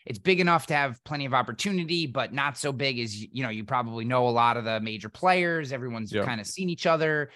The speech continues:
Speaker 1: Um, like, you know, if you go to a, to a larger market, um, that, that local man about town game, I just, I don't know that it works as well, or it
Speaker 2: Yeah.
Speaker 1: certainly is significantly more difficult. Do you think that,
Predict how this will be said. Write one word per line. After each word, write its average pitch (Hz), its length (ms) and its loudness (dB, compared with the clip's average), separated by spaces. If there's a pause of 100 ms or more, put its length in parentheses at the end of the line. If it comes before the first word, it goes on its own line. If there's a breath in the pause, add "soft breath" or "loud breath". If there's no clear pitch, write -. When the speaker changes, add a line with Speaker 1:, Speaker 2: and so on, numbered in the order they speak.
(340 loud breath)
Speaker 1:
Um, 117 560 2 (420 soft breath)
like, 143 320 0 (120)
you 170 100 0
know, 143 100 2
if 117 140 -8
you 175 100 2
go 156 260 4
to 143 200 0
a, 120 220 2
to 135 180 -8
a - 0 -
larger 120 420 0
market, 131 640 0 (400)
um, 120 760 0 (460)
that, 135 240 0 (100)
that 135 260 2
local 165 760 2
man 160 300 -2
about 147 300 4
town 147 300 -4
game, 165 280 -4
I 131 140 -4
just, 120 160 -8 (180)
I 139 60 0
don't 156 160 -2
know 151 160 2
that 135 100 0
it 117 80 -6
works 113 320 -6
as 156 80 -6
well, 180 260 6
or 123 160 4
it 113 120 -6
Speaker 2:
Yeah. - 0 -
Speaker 1:
certainly 139 520 0
is 113 140 -8
significantly 127 640 -4
more 117 160 0
difficult. 139 560 0 (380 loud breath)
Do 156 80 -4
you 156 100 -2
think 170 300 -2
that, 139 380 2